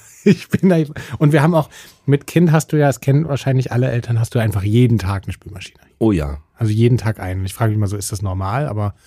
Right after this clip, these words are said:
Speaker 1: also sollte das da draußen jemand hören und sagen, nee, das ist bei mir anders. Ja,
Speaker 2: Ich
Speaker 1: wir
Speaker 2: finde auch, Spülmaschinen
Speaker 1: offen für
Speaker 2: sollten eigentlich
Speaker 1: Tricks.
Speaker 2: auch ein Standard werden. Ähm,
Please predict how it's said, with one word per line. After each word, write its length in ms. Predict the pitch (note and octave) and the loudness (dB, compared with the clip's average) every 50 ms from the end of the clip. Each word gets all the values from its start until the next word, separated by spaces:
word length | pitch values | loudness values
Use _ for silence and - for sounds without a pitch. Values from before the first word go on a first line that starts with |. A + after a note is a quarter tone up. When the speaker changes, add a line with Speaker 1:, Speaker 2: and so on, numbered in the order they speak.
| - - - - - - - _ _ _ _ | -20 -20 -20 -20 -20 -20 -20 _ _ _ _
Speaker 1:
also 260 | - C3 A#2 A#2+ A#2+ A#2 | -6 -2 0 2 2 2
sollte 320 | - C#3 D3+ A3 G#3+ - | 4 4 4 4 4 2
das 140 | A3 G3+ - | 0 0 0
da 100 | - F3+ | 0 0
draußen 460 | E3 D3+ D#3 E3+ E3+ E3 C#3+ D#3+ F3 | 0 0 0 0 0 0 0 -2 0
jemand 360 | - C3+ C#3 C#3+ C#3+ D3 C#3+ - | 0 2 2 4 4 2 2 0
hören 280 | D3 A2 B2+ D3+ D3+ D3 | -2 -2 0 0 2 2
und 100 | C#3 C3+ | 0 0
sagen, 240 | C3+ C3 C3 C3 C3 | 0 0 0 0 0
nee, 300 | C#3+ E3+ E3 E3+ G3+ G#3 - _ - | 0 0 -2 -4 -4 -8 -14 _ -6
das 120 | C3 B2 | -6 -6
ist 80 | C3 - | -2 0
bei 80 | C#3+ C3+ | 0 2
mir 140 | C3+ C#3+ | 2 2
anders. 400 | C#3+ E3 E3+ D3+ F3 G#3 - - - | 0 0 0 0 0 -2 -4 -6 -8
Ja, 100 | B2+ - | -6 -4
Speaker 2:
Ich 60 | D#3+ | 2
Speaker 1:
wir 60 | D3+ | 2
Speaker 2:
finde 140 | D3 C3+ - | 4 4 4
auch, 80 | D3 C#3+ | 2 0
Spülmaschinen 480 | - - D3+ D3+ D#3+ D#3+ D3+ D3+ D#3+ D3+ | 0 2 2 4 4 4 4 4 4 6
Speaker 1:
offen 40 | |
für 60 | D#3 C#3 | 6 4
Speaker 2:
sollten 160 | - C#3 B2+ | 4 2 2
eigentlich 160 | B2+ C#3+ C#3+ | 0 0 2
Speaker 1:
Tricks. 80 | D3 - | 0 0
Speaker 2:
auch 60 | C3 | 0
ein 80 | C3 C3 | -2 -2
Standard 460 | A#2 - - B2 C#3+ D#3 D#3 C3+ G2+ | -4 -2 -2 0 0 2 0 0 0
werden. 460 | G#2+ G#2 G#2 F#2+ A2 A2 - - - - _ | 0 -2 -2 -2 -4 -6 -8 -10 -12 -10 _
Ähm, 320 | - G2+ G2+ F#2+ G#2 F2 | -4 -4 -2 -2 -4 -6